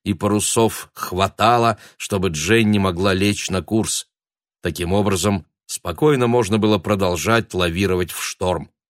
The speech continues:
Цепляясь за канаты и скользя по палубе, Шенди наконец добрался до кормы и пиратов, боровшихся с румпелем. Корабль дрейфовал, никаких приказов не стоило отдавать,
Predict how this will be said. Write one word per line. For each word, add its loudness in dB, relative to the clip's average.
Цепляясь 0
за -2
канаты 0
и -2
скользя -2
по -2
палубе, 0
Шенди 0
наконец 0
добрался 0
до -4
кормы 0
и -2
пиратов, 0
боровшихся 0
с -2
румпелем. 0
Корабль 0
дрейфовал, 0
никаких 0
приказов 0
не -2
стоило 0
отдавать, -2